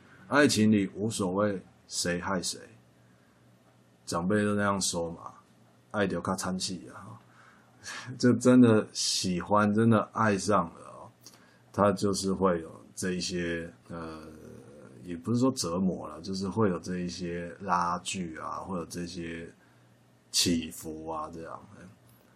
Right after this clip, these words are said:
会有一些承受啊，有几分真心就有几分痛。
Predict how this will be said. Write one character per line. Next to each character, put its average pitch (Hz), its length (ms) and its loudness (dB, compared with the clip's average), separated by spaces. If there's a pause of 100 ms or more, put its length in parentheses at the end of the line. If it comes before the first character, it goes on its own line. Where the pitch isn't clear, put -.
(380)
会 107 180 6
有 87 140 0
一 90 60 -2
些 95 320 0
承 80 280 -6
受 87 340 0
啊， - 200 -20 (640)
有 120 180 6
几 110 280 2
分 123 260 8
真 127 260 6
心 117 380 2 (140)
就 120 160 6
有 95 120 4
几 87 280 -8
分 87 220 -8
痛。 95 220 -4